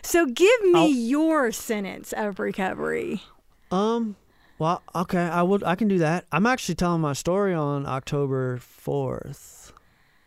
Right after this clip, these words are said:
Speaker 1: Where?
Speaker 2: Third or fourth.
Speaker 1: Here?
Speaker 2: Here, yeah.
Speaker 1: Whoa.
Speaker 2: Yeah.
Speaker 1: Whoa.
Speaker 2: Yeah, for
Speaker 1: Who's
Speaker 2: sure.
Speaker 1: questioning you?
Speaker 2: I don't know yet. Probably Kayla.
Speaker 1: Kayla and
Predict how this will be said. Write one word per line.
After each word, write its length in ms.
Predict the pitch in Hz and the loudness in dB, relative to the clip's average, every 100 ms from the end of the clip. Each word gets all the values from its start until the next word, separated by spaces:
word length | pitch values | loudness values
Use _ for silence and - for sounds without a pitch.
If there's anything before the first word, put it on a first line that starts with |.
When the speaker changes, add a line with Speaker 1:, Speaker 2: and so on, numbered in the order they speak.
| _ _ | _ _
Speaker 1:
Where? 240 | 240 247 196 | -4 -2 -2
Speaker 2:
Third 180 | 139 127 | -2 -2
or 80 | |
fourth. 280 | 123 143 131 | -4 -4 -4
Speaker 1:
Here? 100 | 196 | -2
Speaker 2:
Here, 340 | 262 220 139 135 | 0 0 -4 -6
yeah. 360 | 190 247 269 156 - | -8 -6 -4 -6 -4
Speaker 1:
Whoa. 680 | 226 262 359 381 392 285 381 | -2 4 6 6 6 4 2
Speaker 2:
Yeah. 100 | 160 - _ - | 0 -8 _ -2
Speaker 1:
Whoa. 540 | 415 440 392 370 269 | 2 6 6 6 4
Speaker 2:
Yeah, 120 | 196 143 | 2 -2
for 160 | - | -2
Speaker 1:
Who's 100 | 339 | 0
Speaker 2:
sure. 120 | 285 277 | 2 2
Speaker 1:
questioning 480 | 311 320 285 214 185 | 2 0 -2 -2 -2
you? 160 | 208 190 | -4 -6
Speaker 2:
I 100 | 156 | -6
don't 120 | 180 202 | -4 -2
know 220 | 285 285 | -2 -2
yet. 400 | 175 120 117 - | -2 -2 -6 -6
Probably 240 | 180 233 | -6 -4
Kayla. 480 | - 180 185 226 240 - _ _ _ - | -4 -2 -2 -4 -6 -12 _ _ _ -8
Speaker 1:
Kayla 260 | 208 208 | -4 -2
and 60 | 214 | 0